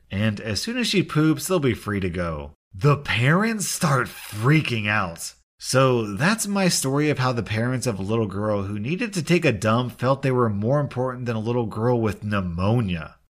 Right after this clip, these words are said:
Edit. My daughter is doing much better. Thanks for all the well wishes. Then we have this contribution from Sumo Ninja down in the comments.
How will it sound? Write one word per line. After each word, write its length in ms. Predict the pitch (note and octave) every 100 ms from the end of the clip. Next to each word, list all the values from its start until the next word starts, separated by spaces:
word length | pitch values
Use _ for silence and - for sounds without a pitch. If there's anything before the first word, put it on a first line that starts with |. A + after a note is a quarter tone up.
| _ -
Edit. 420 | A2+ G2+ D#2+ F2
My 220 | G#2+ E3+
daughter 340 | F#3+ G#3 G#3+ E3
is 120 | -
doing 360 | D#3+ D3 A#2
much 380 | G2+ G2+ A2 -
better. 420 | G#2 F#2+ F2 F2 E2+
Thanks 260 | - F#3+ F3
for 140 | B2+
all 80 | A2
the 100 | G2
well 180 | F#2+ F2
wishes. 600 | F2 - D#2+ D2 - - _ _
Then 340 | G#2+ A#2+ A#2
we 120 | A2 D3
have 120 | F3
this 120 | F3
contribution 600 | - C#3 A2+ A#2+ A2+ B2
from 100 | G2
Sumo 360 | F2+ A#2 A2 G#2
Ninja 320 | G2+ G2+ G2
down 240 | G2 G2
in 40 | F#2
the 60 |
comments. 680 | F2+ F#2 F2+ E2+ D2 - -